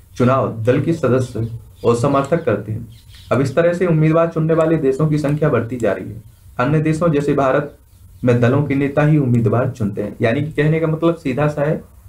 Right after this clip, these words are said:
माफ करिएगा किसी पार्टी का नाम या यूज करना अच्छा नहीं लगता है, फिर भी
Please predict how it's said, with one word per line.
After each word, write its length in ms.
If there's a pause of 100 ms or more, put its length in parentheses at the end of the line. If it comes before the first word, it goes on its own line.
(260)
माफ 240
करिएगा 320
किसी 280
पार्टी 440
का 120
नाम 340
या 240 (160)
यूज 260
करना 460 (360)
अच्छा 320
नहीं 200
लगता 280
है, 160
फिर 140
भी 320